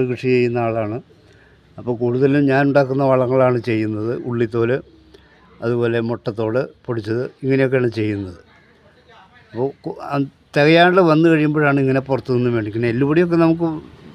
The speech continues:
വാങ്ങിക്കാതെ പറ്റില്ലല്ലോ, വേപ്പിൻ പിണ്ണാക്കുമൊക്കെ. അങ്ങനെ വാങ്ങിക്കുമ്പോൾ ഈ അപ്ടെക്കിൻ്റെയാണ് വാങ്ങിക്കുന്നതെന്ന് മാത്രം, അല്ലാതെ ഞാൻ കമ്പനിയുടെ ആരുമല്ല. ഒരു പിടിയാണ്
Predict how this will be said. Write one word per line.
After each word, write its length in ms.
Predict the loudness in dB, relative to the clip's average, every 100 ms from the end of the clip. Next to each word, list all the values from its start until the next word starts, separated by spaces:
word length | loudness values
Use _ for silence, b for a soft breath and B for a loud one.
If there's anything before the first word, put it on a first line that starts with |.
| 0
വാങ്ങിക്കാതെ 400 | 2 2 2 2 2
പറ്റില്ലല്ലോ, 360 | -2 -4 -2 -2
വേപ്പിൻ 220 | -4 -4
പിണ്ണാക്കുമൊക്കെ. 500 | -4 -4 -6 -12 -20 -20 -20 -20 b b b -2
അങ്ങനെ 180 | 2 4
വാങ്ങിക്കുമ്പോൾ 460 | 4 2 2 2 4 4
ഈ 20 | 4
അപ്ടെക്കിൻ്റെയാണ് 580 | 2 -2 -2 0 2 2
വാങ്ങിക്കുന്നതെന്ന് 560 | 2 0 0 -2 0 0
മാത്രം, 200 | -2 -2 -2
അല്ലാതെ 280 | 0 0 0
ഞാൻ 80 | -2 -2
കമ്പനിയുടെ 360 | -2 0 2 2
ആരുമല്ല. 320 | 2 0 0 -4 -8 _ _ _ _ b b b b _ -20 -20 -20 -20 -20 -4 0
ഒരു 180 | 6 6 4 -4 -18 -4
പിടിയാണ് 420 | 2 6 6 6